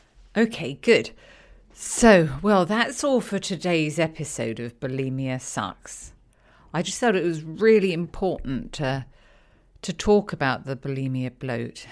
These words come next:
and ways that you can begin to, to help yourself when you go through that, that part of your journey. So thank you for listening and joining me today.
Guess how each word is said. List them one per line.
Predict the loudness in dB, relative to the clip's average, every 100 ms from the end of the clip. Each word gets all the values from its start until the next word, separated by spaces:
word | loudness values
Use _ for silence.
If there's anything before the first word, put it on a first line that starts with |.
| -20 -12 -6
and | -2 0 -2 -4 -2
ways | -2 -2
that | -4
you | -4 -6
can | -4 -4
begin | -4 -4 -4 -2 -4
to, | -4 -4 -4 -6 _ _
to | -10
help | -10 -10 -4 -2 0 -4 -8 -8
yourself | -8 -8 -6 -6 -8 -14 -20 _ _ _ _ _ _ _ -6
when | 0 2 2
you | 0
go | 0 0 0
through | -2 -8 -6 -6
that, | -6 -8 -12 _ _ _
that | -8 -8 -8
part | -2 -2 -2 -8
of | -8
your | -8 -8
journey. | -6 -6 -6 -8 -10 -14 _ _ _ _ _ _ _ _ _ _ _ _ _ -20 -20 -20 -20 -20 -6
So | 0 0
thank | 0 -2 0 0 -2
you |
for | -2 2
listening | 2 -2 -2 -2 -2
and | -4
joining | -2 -2 0 -2 -2
me | -4
today. | -8 -8 -6 -6 -8 -12